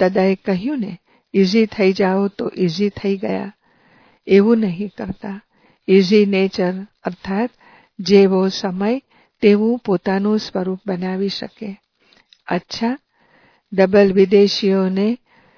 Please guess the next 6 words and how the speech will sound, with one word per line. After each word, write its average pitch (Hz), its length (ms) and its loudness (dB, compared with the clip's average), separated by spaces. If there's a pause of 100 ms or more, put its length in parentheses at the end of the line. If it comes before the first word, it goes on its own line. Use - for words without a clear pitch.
(220)
સારો 202 480 0
ચાન્સ 202 500 -8
મળ્યો 202 300 -6
છે. 190 340 -10 (3500)
બધાને 208 800 2 (100)
ડ્રિલ 202 500 6